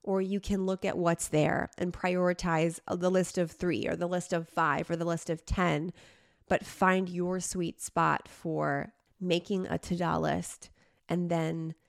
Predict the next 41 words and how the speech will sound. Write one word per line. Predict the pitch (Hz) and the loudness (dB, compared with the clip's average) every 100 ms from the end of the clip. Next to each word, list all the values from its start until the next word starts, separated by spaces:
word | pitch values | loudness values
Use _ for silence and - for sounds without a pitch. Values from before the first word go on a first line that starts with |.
| - | -6
deciding | 175 - 165 151 170 | -6 -4 -4 -4 -4
what | 156 - | -6 -6
you | 165 | -6
want | 165 | -6
to | 156 | -6
do | - | -6
with | - 165 | -4 -2
that. | - - _ _ _ - | -4 -4 _ _ _ -6
I | 180 | -2
know | 185 180 | 0 0
this | 208 220 | 0 -2
feels | - 190 185 | 2 2 2
like | 180 | -2
a | 170 | -4
lot, | 143 - - _ _ _ _ _ _ _ _ - | -2 -4 -8 _ _ _ _ _ _ _ _ -2
and | 196 | 2
it | 208 | 6
is | 226 | 6
a | 196 | 4
lot. | 170 - - _ _ _ _ _ _ _ _ _ _ _ | 2 -2 -8 _ _ _ _ _ _ _ _ _ _ _
Life | 175 185 208 | 2 4 4
is | 214 | 4
a | 214 | 4
lot. | 214 220 240 226 - - - _ _ _ | 4 4 4 2 0 -2 -10 _ _ _
<laughs> | _ _ _ _ _ _ | _ _ _ _ _ _
Starting | - - 185 185 | -6 0 2 2
a | |
new | 185 | 0
career | 175 - 185 185 190 | 0 -4 -2 2 4
is | 196 | 4
a | 202 | 4
lot. | 208 208 214 - _ _ _ _ _ _ - | 6 6 4 -2 _ _ _ _ _ _ -14
Creating | - 190 196 208 190 175 | -4 2 2 2 0 -2
and | 165 | -2
maintaining | 165 170 - 196 196 175 170 | -2 -2 -2 -2 -2 -2 -4
and | 170 170 | -4 -4
nurturing | 175 185 - 190 180 175 175 - - _ | -2 -4 -6 -6 -4 -4 -4 -8 -14 _
relationships | 180 185 170 170 - 202 - 214 - | -4 0 2 0 -2 -2 0 0 -2
is | - 196 | -2 0
a | 196 | 0
lot. | 202 208 226 - | 0 0 -2 -6